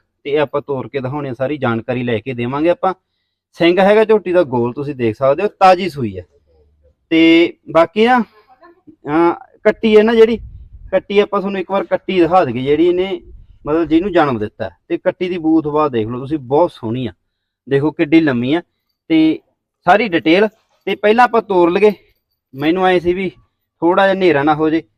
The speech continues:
ਤੇ ਲੈ ਜਾ ਕਰਾਂ। ਆਹ ਦੇਖੋ ਤੁਸੀਂ, ਥਣ ਥੁਣ ਤੁਸੀਂ ਚੈੱਕ ਕਰ ਲਓ,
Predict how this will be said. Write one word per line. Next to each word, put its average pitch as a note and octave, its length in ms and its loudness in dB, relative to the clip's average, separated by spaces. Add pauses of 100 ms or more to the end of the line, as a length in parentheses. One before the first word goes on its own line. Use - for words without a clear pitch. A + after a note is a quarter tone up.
(140)
ਤੇ E3 140 -10 (120)
ਲੈ E3 140 4
ਜਾ C#3+ 120 2
ਕਰਾਂ। G2+ 200 -10 (560)
ਆਹ C#3+ 160 0
ਦੇਖੋ A#2 260 -10
ਤੁਸੀਂ, A#2 260 -12
ਥਣ C#3+ 240 -8
ਥੁਣ D#3 200 -8
ਤੁਸੀਂ C#3 280 -14
ਚੈੱਕ C3 240 -4
ਕਰ C3 180 -4
ਲਓ, F3+ 160 -6